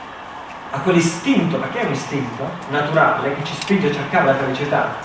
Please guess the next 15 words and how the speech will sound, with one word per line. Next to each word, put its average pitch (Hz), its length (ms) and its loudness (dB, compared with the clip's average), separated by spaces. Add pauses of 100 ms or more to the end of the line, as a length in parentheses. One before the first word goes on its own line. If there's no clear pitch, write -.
(180)
perché 143 200 -4
in 147 80 -2
quanto 156 280 2
esseri 139 260 2
umani 147 260 2
vogliamo 135 400 0
la 127 100 0
felicità. 127 540 -2 (960)
L'insegnamento 214 640 4
di 180 120 4
liberazione 170 600 2 (200)
dà 196 160 6
fiducia - 540 2
all'essere 127 360 -2
umano. 107 380 -4